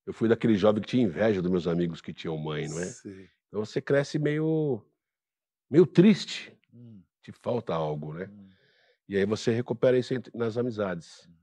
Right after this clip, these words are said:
Speaker 2: Você, Sérgio, foi uma criança esquisita que ficava lendo?
Speaker 1: Sim.
Speaker 2: E aí, "O que que aquele menino tá lendo?" Tinha isso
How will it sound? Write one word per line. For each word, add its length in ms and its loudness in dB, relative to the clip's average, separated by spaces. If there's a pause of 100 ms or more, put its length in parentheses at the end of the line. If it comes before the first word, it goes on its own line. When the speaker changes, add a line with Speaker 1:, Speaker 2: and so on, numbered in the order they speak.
(120)
Speaker 2:
Você, 840 2
Sérgio, 520 -2
foi 300 -4
uma 180 -4
criança 840 -8
esquisita 1000 -6 (480)
que 100 -10
ficava 320 -6
lendo? 840 -10
Speaker 1:
Sim. 300 8 (320)
Speaker 2:
E 180 0
aí, 200 -2
"O 40 -8
que 120 -14
que 120 -14
aquele 240 -4
menino 260 -6
tá 140 -8
lendo?" 720 -8
Tinha 380 -2
isso 500 -4